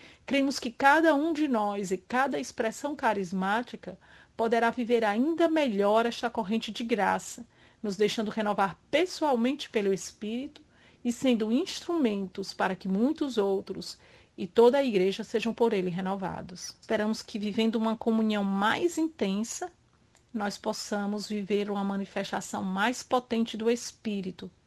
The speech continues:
um novo impulso para a santidade e para a missão.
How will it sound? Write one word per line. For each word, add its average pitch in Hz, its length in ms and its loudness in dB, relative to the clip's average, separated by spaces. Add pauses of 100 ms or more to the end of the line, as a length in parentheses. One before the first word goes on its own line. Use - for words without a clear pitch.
(380)
um 185 140 2
novo 277 400 6
impulso 202 500 -4
para 185 240 -2
a 185 60 -4
santidade 202 960 -2 (380)
e 233 80 0
para 190 300 4
a - 20 0
missão. 190 460 -6